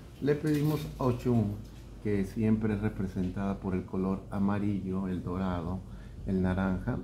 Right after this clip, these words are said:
y tenemos a El Eguay Changó también con nosotros en este ritual, pero realmente es específico para la gran oricha, que es Ochun, representada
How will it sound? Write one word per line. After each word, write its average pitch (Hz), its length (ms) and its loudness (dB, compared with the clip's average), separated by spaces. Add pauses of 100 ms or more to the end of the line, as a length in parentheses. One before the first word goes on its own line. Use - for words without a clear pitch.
(100)
y 196 180 4
tenemos 139 680 4
a 95 140 0
El 90 140 2
Eguay 92 500 4
Changó 90 460 -2
también 82 400 -4 (480)
con 120 160 8
nosotros 117 600 4 (120)
en 92 100 4
este 104 260 2
ritual, 117 480 4
pero 95 200 -2
realmente 101 840 2 (580)
es 95 240 -4 (200)
específico 104 1120 0
para 87 240 0
la 82 140 0
gran 110 400 4
oricha, 107 640 0 (960)
que 104 300 0
es - 180 -6 (180)
Ochun, 92 720 -4
representada 107 1160 2